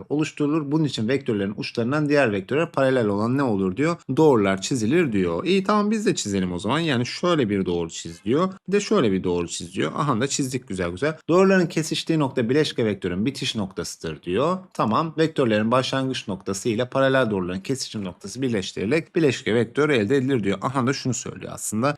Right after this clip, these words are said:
Bu şuradan gösterdiğin ok aslında benim için ne oluyor? Bileşke olmuş oluyor. Diyor ki bunların başlangıç noktalarını birleştir, paralel doğrular çiz.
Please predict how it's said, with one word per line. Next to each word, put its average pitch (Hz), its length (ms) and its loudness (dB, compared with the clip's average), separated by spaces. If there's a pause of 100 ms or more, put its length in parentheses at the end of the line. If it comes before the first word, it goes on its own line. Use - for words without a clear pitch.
Bu 120 300 4 (120)
şuradan 110 400 0
gösterdiğin 90 680 -4
ok 127 200 -2
aslında 117 360 -2
benim 113 160 0
için 107 220 -4
ne 120 60 -2
oluyor? 113 340 0 (160)
Bileşke - 580 -2
olmuş 127 540 -2 (100)
oluyor. 92 440 -4
Diyor 147 180 2
ki 117 120 -6
bunların 107 340 0
başlangıç 104 500 -2
noktalarını 85 460 -6
birleştir, 139 440 -2
paralel 107 520 0
doğrular 82 360 -4
çiz. 165 300 -4